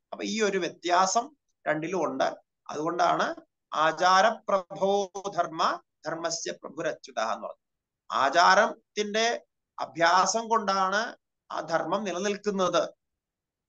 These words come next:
ധർമ്മം അങ്ങനെയാണ് സംരക്ഷിക്കപ്പെടുന്നത്. അപ്പൊ ആ ധർമ്മ സംരക്ഷണം എന്ന് പറയുമ്പോൾ അതില് ധർമാർത്ഥ കാമമോക്ഷങ്ങളുടെ സാധനങ്ങളെല്ലാം വന്നു. ആ ധർമ്മത്തെ സംരക്ഷിക്കുന്നതോ അല്ലെങ്കിൽ ധർമ്മത്തെ,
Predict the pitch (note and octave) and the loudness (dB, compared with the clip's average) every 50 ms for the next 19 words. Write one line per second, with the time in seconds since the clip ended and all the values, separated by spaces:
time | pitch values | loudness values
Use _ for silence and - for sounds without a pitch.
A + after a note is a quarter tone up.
0 | _ _ _ _ _ _ _ C#3 C3+ C#3 C#3+ F3+ G#3 G#3+ - D#3 D3+ D3+ F3 G#3 | _ _ _ _ _ _ _ -6 -6 -4 0 0 0 0 0 -2 -2 0 0 0
1 | A3 G#3+ G3 F#3+ G3+ G3 G#3 G3 F#3+ F3+ G3 G3 G3 - G#3+ - G#3+ - F#3+ E3+ | 2 4 4 4 2 2 0 -4 -2 -2 -4 -6 -6 -8 -6 -6 -4 -4 -2 -4
2 | E3 D3+ - - A#2 - - _ _ _ _ _ _ _ _ _ _ _ _ _ | -4 -6 -6 -10 -14 -16 -18 _ _ _ _ _ _ _ _ _ _ _ _ _
3 | _ _ _ _ _ - C#3+ C#3 C#3 D3+ F#3 G#3+ A3+ - - - D#3+ - - D#3+ | _ _ _ _ _ 2 4 4 6 6 6 6 6 4 2 0 0 0 0 0
4 | F#3+ A#3 A3 G#3 G3 G3 G3+ G#3 G#3 - - G#3 G#3+ G#3+ - G3 G3 G3 G3 F#3+ | -2 0 0 0 -2 -2 -2 -4 -4 -4 -4 -4 -4 -4 -6 -8 -4 -2 -2 0
5 | G3 G3 F#3+ G3+ A#3 A3 G#3+ F#3+ F3 F3 G3 A#3 C4+ D#4 - _ _ _ _ _ | 0 -2 -2 0 0 2 2 2 0 0 -2 -4 -4 -6 -8 _ _ _ _ _
6 | - - - G#3+ G#3+ A3 A3 - B3 A#3 A3+ A3 A3+ A#3 A3+ A3+ A3 A3+ - A#3 | -6 -4 0 0 0 0 0 -2 -2 0 0 0 0 -2 -4 -6 -6 -6 -6 -6
7 | A3+ A#3 A#3 A#3 A#3+ - A#3 A3 A3 G#3 A3 A#3+ A#3 A#3 A#3 A#3 A3+ A#3 A#3+ A#3 | -4 -4 -2 -2 0 0 2 2 2 2 2 0 0 0 0 2 2 2 2 2
8 | A3 G#3 G#3 G#3+ A3 - _ _ _ _ _ _ _ _ _ _ _ - B2 C#3 | 0 -4 -4 -8 -12 -14 _ _ _ _ _ _ _ _ _ _ _ -4 -2 0
9 | F3 G#3 - - - - D3 C#3+ C#3 E3 F3 F3 - G#3 G3 F#3+ F#3 F3 F#3 G3 | 0 0 -2 -4 -6 -6 -6 -4 -2 -2 -2 -2 -2 -4 -4 -2 -4 -2 -2 -4
10 | G3 - G#3 G3 F#3 G#3 G3+ G3+ G3+ G#3 G#3 F3+ D#3 D3+ D#3+ E3+ F3 F3 D#3 D3+ | -4 -4 -8 -10 -10 -8 -6 -4 -2 0 2 0 0 0 -2 -4 -6 -6 -4 -4
11 | D#3 D#3+ E3+ F3+ F3+ F3+ - G3+ G3+ G3+ G3 - | -4 -2 -2 -4 -6 -4 -2 0 0 0 0 -4